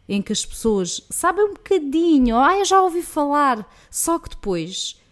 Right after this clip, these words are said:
têm a cabeça cheia de mitos e de coisas irreais em relação ao método, e, e isso não é positivo para nós que acreditamos e que estudamos Montessori, e ficamos sempre com aquele sentimento, "Mas não é nada disso",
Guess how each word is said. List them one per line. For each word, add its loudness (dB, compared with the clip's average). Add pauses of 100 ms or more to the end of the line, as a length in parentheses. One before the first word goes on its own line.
(120)
têm 4
a 0
cabeça -2
cheia 0
de -2
mitos 0
e -8
de -18
coisas -2
irreais -4
em -2
relação -6
ao -6
método, -10 (720)
e, -4
e -2
isso 0
não 2
é 0
positivo -2
para -2
nós -2
que -10
acreditamos -4
e -4
que -12
estudamos -4 (120)
Montessori, -2
e -4
ficamos -2
sempre -2
com 0
aquele -2
sentimento, -2
"Mas -4
não -2
é 0
nada -2
disso", -4